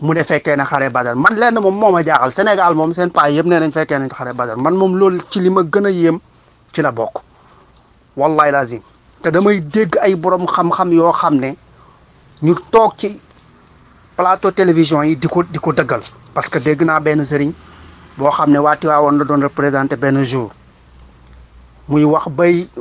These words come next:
yéem, euh, Seydi Aboubacar Sy.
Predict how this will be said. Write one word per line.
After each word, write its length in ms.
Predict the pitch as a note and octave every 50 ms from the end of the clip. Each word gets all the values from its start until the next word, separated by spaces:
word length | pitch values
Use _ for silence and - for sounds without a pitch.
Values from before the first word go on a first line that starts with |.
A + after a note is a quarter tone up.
| - _ -
yéem, 580 | F#3 C3 C3 D#3 F3 E3+ E3 D#3 D#3+ E3 E3+ - -
euh, 440 | E3 D3 C#3+ C#3+ C#3+ C#3 C3+ C3+ C#3+ - - - - _ _ _ _ _ _ _ - _ -
Seydi 260 | - D#3+ D3 C#3 E3
Aboubacar 520 | D3+ C3 C3 C#3+ C3+ C3+ B2+ - D3 A2+ -
Sy. 180 | - - -